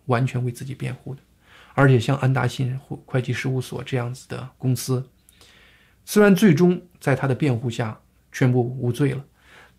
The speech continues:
但是呢，因为整个联邦检察官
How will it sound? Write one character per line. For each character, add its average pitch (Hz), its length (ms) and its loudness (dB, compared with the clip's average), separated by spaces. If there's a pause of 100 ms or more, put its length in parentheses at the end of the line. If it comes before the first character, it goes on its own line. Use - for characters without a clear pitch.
但 139 180 4
是 131 160 -2
呢， 123 160 -2
因 147 320 0
为 123 220 -2
整 120 200 -6
个 123 380 -4
联 123 180 0
邦 127 220 0 (320)
检 - 140 -6
察 107 120 -8
官 123 320 -4